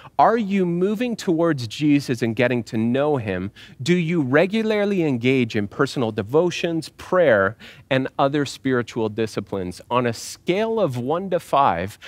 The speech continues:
how would you answer those questions? What level of devotion do you exhibit? What are some of the practices that you could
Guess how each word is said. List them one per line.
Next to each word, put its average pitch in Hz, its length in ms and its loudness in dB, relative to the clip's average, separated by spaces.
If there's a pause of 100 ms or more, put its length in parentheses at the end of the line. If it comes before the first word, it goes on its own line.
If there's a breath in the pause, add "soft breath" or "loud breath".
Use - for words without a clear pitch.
(120)
how 196 220 0
would 202 220 -2
you 170 200 -4
answer 139 340 -2
those 104 280 -4
questions? 87 720 -6 (840 soft breath)
What 196 220 2
level 170 400 4
of 113 220 -2
devotion 110 680 -2
do 107 80 -2
you 107 180 0
exhibit? 95 580 -4 (1500)
What 147 260 4
are 220 120 6
some 202 220 -2
of 190 60 0
the - 80 4
practices 131 880 0
that 127 160 0
you 143 140 0
could 117 200 -2